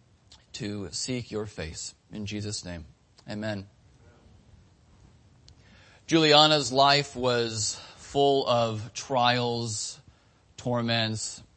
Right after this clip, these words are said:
immense suffering. She was, um, given up for adoption when she was a baby. Uh, she was the result of a drunken night with a stranger, and neither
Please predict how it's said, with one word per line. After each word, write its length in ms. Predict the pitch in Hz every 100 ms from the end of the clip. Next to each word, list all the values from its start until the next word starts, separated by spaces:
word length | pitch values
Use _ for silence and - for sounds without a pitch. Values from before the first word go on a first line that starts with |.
| -
immense 600 | 110 113 120 113 107 -
suffering. 680 | - - 101 98 101 98 101
She 240 | 101 131 127
was, 360 | 120 110 104 - - - - - - - -
um, 360 | 101 101 95 104 - - - -
given 300 | 113 139 131
up 220 | 127 131 -
for 380 | - 123 117
adoption 680 | 113 104 117 117 - - 113
when 100 | 107
she 220 | 107 113
was 240 | 107 107 104
a 40 |
baby. 460 | 101 104 104 101 104 - _ _ _ _ _ - -
Uh, 140 | 82
she 160 | 104 117
was 180 | 117
the 140 | 107 113
result 640 | 113 113 117 131 123 117 -
of 440 | 117 113 107 101 117 _ _ - _ _ -
a 400 | 101 101 95 -
drunken 500 | 104 120 123 117 110
night 240 | 104 107 101
with 140 | 104
a 60 | 95
stranger, 640 | - 110 107 104 104 101
and 260 | 95 78 101
neither 560 | - 107 110 110 104 101